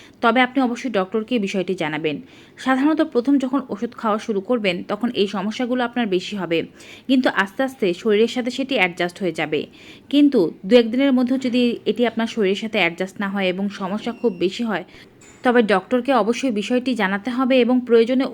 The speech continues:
ওষুধ বদলে নিতে হবে। এই ওষুধের সাকসেস রেট অল্প বয়সী মানুষের ক্ষেত্রে অনেক বেশি, কিন্তু যাদের বয়স পঁয়ত্রিশের উপরে হয়ে যায়, তাদের ক্ষেত্রে ডিম্বের কোয়ালিটি ভালো হয় না এবং সেক্ষেত্রে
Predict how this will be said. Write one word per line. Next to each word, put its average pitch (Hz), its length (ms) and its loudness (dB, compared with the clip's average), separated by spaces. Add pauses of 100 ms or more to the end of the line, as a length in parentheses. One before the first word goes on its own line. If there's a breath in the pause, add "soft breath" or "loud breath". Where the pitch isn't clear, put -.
ওষুধ 196 280 0 (380 loud breath)
বদলে 202 340 4
নিতে 175 180 -4
হবে। 175 280 -2 (840)
এই 302 220 4
ওষুধের 320 380 2 (100)
সাকসেস 262 460 -2
রেট 180 180 2 (320 loud breath)
অল্প 240 120 2 (120)
বয়সী 294 300 4
মানুষের 220 400 2
ক্ষেত্রে 240 320 -2 (200)
অনেক 196 160 0 (100)
বেশি, 185 220 -2 (120)
কিন্তু 233 220 0
যাদের 214 300 0
বয়স 202 300 0
পঁয়ত্রিশের 254 540 0
উপরে 226 320 2
হয়ে 254 260 2
যায়, 170 200 0
তাদের 190 220 2
ক্ষেত্রে 233 340 -4 (420 loud breath)
ডিম্বের 262 440 4
কোয়ালিটি 226 440 2 (200)
ভালো 196 220 4
হয় 175 180 -2
না 156 60 0 (180)
এবং 214 200 0
সেক্ষেত্রে 247 420 -4